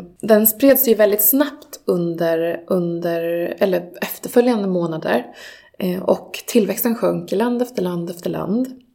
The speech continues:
Börser rasade och många förlorade även då sina besparingar. Jag hade inte jättemycket insatt, eh, men många förlorade väldigt mycket. Och, eh, vi får gå tillbaka till, återigen, trettiotalet för att se en, liksom, en liknande börsgång.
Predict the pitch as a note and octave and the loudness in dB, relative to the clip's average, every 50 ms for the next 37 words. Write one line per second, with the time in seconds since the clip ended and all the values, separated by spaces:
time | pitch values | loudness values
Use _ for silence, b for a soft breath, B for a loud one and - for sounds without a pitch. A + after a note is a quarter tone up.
0 | _ _ - - G#3+ G3+ F#3+ - - F#3 F3 F3+ F3+ F#3 - - F#3 F3+ F3+ F3+ | _ _ -2 2 2 2 2 2 0 0 0 0 -2 -2 -2 -2 0 0 0 -2
1 | E3 - - - - E3 F#3 F#3+ A3+ - - - A3+ G3+ - - - _ - G#3 | -4 -4 -6 -6 -4 -4 -4 -4 -4 -6 -4 -4 -4 -4 -4 -10 -18 _ -8 -6
2 | G3 G#3 A3 G#3+ F#3+ F#3 F#3 A3+ C#4+ C#4+ - C4+ B3 B3+ B3+ A#3+ A#3 - G#3 G3+ | -4 -2 -2 -2 -2 -2 -2 -4 -4 -4 -2 0 2 2 2 2 2 0 0 0
3 | - - A3 G#3 A3 A#3 A#3 A3+ B3 C4 - - - - - A3 G3 F#3 - G3+ | 0 0 0 0 0 -4 -2 4 4 4 4 4 -2 -4 -6 -6 -6 -4 -6 -6
4 | - - - - - - - - A3+ A#3+ A#3 B B B B B B B B B | -6 -4 -2 -2 -2 -2 -2 -2 -2 -4 -4 B B B B B B B B B
5 | - G3+ G#3 G3+ G3+ F#3+ - - F#3 - - G3 F#3+ F#3 - - G#3 F#3+ F#3+ A#3 | 0 4 4 4 4 4 -2 -8 -12 -8 -6 -6 -6 -4 -4 -2 -2 -2 2 2
6 | B3+ C4+ C4 - - - - _ _ _ - - F#3 F3+ E3+ - - F#3+ F#3 F3+ | 0 0 0 -8 -16 -20 -20 _ _ _ -10 -6 -6 -4 -6 -4 -2 -2 0 0
7 | F3+ F3 F3+ F3+ F3+ F3+ G3 F3+ - G3 F3+ F3 E3+ F3+ F3+ F3 F3 F#3 G3+ F#3 | 0 0 0 0 0 -2 -4 -2 0 0 0 2 0 -2 -4 -4 -4 -4 -6 -6
8 | - - _ - G3+ A3 C4+ - - - G3+ G3+ - - - - - G3+ F#3+ F#3 | -10 -16 _ -4 -4 -4 -4 -4 0 2 2 2 0 -6 -10 0 2 2 2 4
9 | F#3+ - - A3 B B B B B B B B B - A3+ A#3 - B3 B3+ B3 | 0 -2 -4 -6 B B B B B B B B B -2 0 2 2 2 2 2
10 | B3 A3 - F#3+ F3+ - A3+ A3 - - - C4 C4 A#3+ A#3 - - - A3 G#3+ | 2 2 0 -2 0 0 -2 -2 -2 -2 0 0 2 2 0 0 -2 -2 -2 -2
11 | - - G3+ F#3 F3 F3+ G3+ - - G3 - - - - A3+ A#3+ A#3 A#3 - - | -2 -2 0 0 0 -2 -4 -8 -10 -10 -10 -12 -6 -2 -2 0 0 -2 -4 -4
12 | - G3 - - - F3+ E3+ E3+ E3+ E3+ E3+ - F3 E3+ E3+ E3+ F3 F3 F#3 F3+ | -8 -6 -6 -4 -2 -2 -2 -2 -4 -4 -6 -6 -6 -4 -4 -2 0 0 0 0
13 | E3+ F3 - - F3 E3 E3 E3 D#3+ D#3 E3+ F3 F3+ F#3 - - - - _ - | -2 -4 -8 -6 -6 -6 -6 -8 -8 -8 -6 -6 -6 -8 -8 -12 -14 -18 _ -6
14 | - - - - - - - G#3+ B3+ E4 F4 - - | -6 -4 -4 -6 -6 -2 -2 0 0 -2 -4 -6 -12